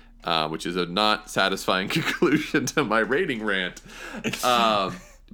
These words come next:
but it, 'cause, like, when I watch it, I'm like, I think that this film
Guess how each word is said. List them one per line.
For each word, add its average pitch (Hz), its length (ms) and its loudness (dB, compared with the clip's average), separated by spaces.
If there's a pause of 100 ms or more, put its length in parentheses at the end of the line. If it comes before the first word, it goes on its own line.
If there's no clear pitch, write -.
but 190 140 2
it, 220 340 0
'cause, 175 160 0
like, 175 160 0
when 175 100 2
I 175 120 2
watch 185 280 2
it, 185 60 -2
I'm 175 80 0
like, 147 260 0 (120)
I 151 100 2
think 214 300 -2
that 208 120 -6
this 175 160 -4
film 131 540 0